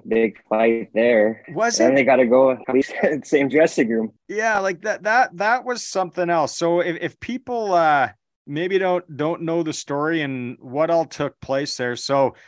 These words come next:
Speaker 2: Birch Hills, Kinistino goalie fight, go to our social, especially our Twitter. You can check it out.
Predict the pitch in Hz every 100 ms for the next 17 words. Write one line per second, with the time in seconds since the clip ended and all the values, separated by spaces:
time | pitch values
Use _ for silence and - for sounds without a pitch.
0 | - - - 123 156 202 - 175 180 180
1 | 151 147 - 160 156 - 160 160 135 143
2 | 151 156 - 156 143 139 180 170 147 -
3 | 143 139 151 143 143 165 139 - - 156
4 | 143 131 127 131 117 - 147 143 139 139